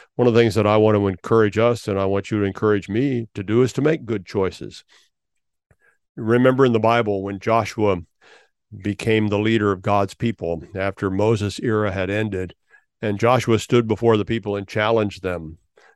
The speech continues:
that they needed to be strong and very courageous. And another time he challenged them and said they needed to choose who they would serve, whether they would serve the Lord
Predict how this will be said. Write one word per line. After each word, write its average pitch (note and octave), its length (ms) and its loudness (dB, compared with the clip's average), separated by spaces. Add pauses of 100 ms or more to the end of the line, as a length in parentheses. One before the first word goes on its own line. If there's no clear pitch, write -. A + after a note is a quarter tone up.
(140)
that G2 160 -4
they G#2 180 0
needed G#2 320 0
to G#2 120 -2
be G2 140 0
strong G#2+ 440 4
and G#2 120 0
very G#2 220 2
courageous. G2 800 -2
And F2+ 80 -2
another G#2+ 240 2
time G#2 320 -2
he G#2 160 -4
challenged G#2 500 -2
them G#2 140 -2
and G2+ 100 -4
said G#2 220 -2
they G#2 140 0
needed G#2+ 380 -4
to G#2+ 120 -6
choose A2+ 600 2 (340)
who B2 100 4
they A2 180 4
would G2+ 200 -4
serve, G2 400 -2
whether G2 200 -4
they G#2 140 -2
would G2+ 160 -2
serve A2 320 2
the G#2 100 0
Lord A#2 380 4